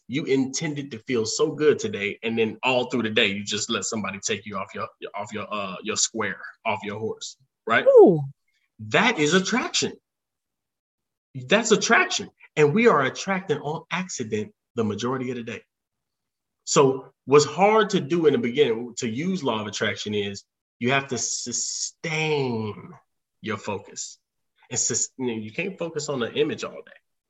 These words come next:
Speaker 1: but it's the feeling that you sustain.
Speaker 2: Feeling.
Speaker 1: It is the
Speaker 2: Yeah.
Speaker 1: feeling. Now, the general feeling is, "Thank you, thank you, thank you, thank you, thank you, thank you." You don't even have to know what you're thankful for.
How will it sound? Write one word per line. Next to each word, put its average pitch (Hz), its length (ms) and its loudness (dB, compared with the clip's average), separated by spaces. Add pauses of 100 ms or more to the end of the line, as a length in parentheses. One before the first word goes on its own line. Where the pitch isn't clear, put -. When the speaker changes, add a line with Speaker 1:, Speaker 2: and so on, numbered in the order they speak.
(100)
Speaker 1:
but 120 100 0
it's 123 140 -2
the 101 160 -12 (180)
feeling 220 640 0 (840)
that 120 240 4
you 113 40 -2
sustain. - 360 -2
Speaker 2:
Feeling. 147 420 -2 (280)
Speaker 1:
It 147 160 4
is 147 120 0
the 170 80 0
Speaker 2:
Yeah. 139 80 0
Speaker 1:
feeling. - 340 2 (240)
Now, 165 300 6
the 131 80 6
general 160 360 4
feeling 165 380 -2
is, 165 280 0 (320)
"Thank 135 480 -6
you, 131 160 -6
thank 117 500 -12
you, 113 140 -20 (100)
thank 113 360 -16
you, 104 80 -18 (440)
thank 131 380 -8
you, - 60 -20 (280)
thank 113 320 -12
you, 113 80 -14
thank 104 340 -10
you." - 60 -20 (480)
You 131 160 4
don't 120 140 4
even 110 160 -2
have 107 120 0
to 107 60 -4
know 101 100 -2
what 98 120 -6
you're 101 80 -8
thankful 98 300 -8
for. - 260 -16